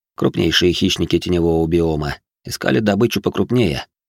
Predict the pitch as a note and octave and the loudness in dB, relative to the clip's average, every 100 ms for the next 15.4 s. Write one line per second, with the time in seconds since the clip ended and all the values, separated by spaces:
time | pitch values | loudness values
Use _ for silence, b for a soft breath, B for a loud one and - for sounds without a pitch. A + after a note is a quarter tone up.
0 | _ - F#2+ G#2+ G2+ G2 A#2 G2 - E2 | _ -2 2 4 4 4 4 2 0 0
1 | G#2 F#2+ F#2 F2+ F#2+ - F2 - F#2+ F#2 | 2 2 0 0 -2 -2 -4 -2 -2 0
2 | F2+ E2+ E2 G2+ G#2+ G2+ F2+ E2+ - _ | 0 -2 0 -2 0 -2 -2 -4 -12 _
3 | _ - G#2 A2 G#2+ G2 F#2 G2 F2 C2 | _ 0 2 2 0 0 0 0 -4 -4
4 | - - - _ _ _ _ _ _ _ | -10 -12 -16 _ _ _ _ _ _ _
5 | _ _ D#2 E2+ B2+ D#3 D#3 A#2+ A#2+ A#2+ | _ _ -2 2 2 4 4 4 2 2
6 | A2 A2 G#2+ G#2 - - D2 - - _ | 4 4 2 0 -2 -4 -4 -4 -8 _
7 | _ _ _ _ _ G2 C3 G#2 G2 G2 | _ _ _ _ _ 4 4 4 2 2
8 | G2+ A#2+ G2+ F#2+ G2 G#2 - G2 G#2+ G2 | 4 2 2 2 2 2 0 0 2 2
9 | F#2+ - G2+ F#2 - G2 F#2 F#2 F2 F2 | 0 -4 -4 -4 0 0 2 0 0 0
10 | - A2+ F2+ D#2 - D#2+ F2+ F2 E2+ E2+ | 0 0 0 -2 -4 -6 -2 0 0 0
11 | E2 E2+ E2 D#2+ E2+ D2+ - C2 - _ | 0 0 0 -2 -4 -4 -4 -8 -10 _
12 | _ _ _ _ - F2 G2 C3 G#2+ G#2 | _ _ _ _ -2 0 2 2 2 2
13 | A#2+ B2 G#2 F#2+ G2 - A2 G2+ - F#2+ | 4 2 2 0 0 0 0 -2 0 2
14 | G2+ G2 F#2 F2+ - F2+ F2+ F2 F2 - | 2 2 0 0 -2 0 0 0 -2 -6
15 | - D2+ - | -8 -8 -8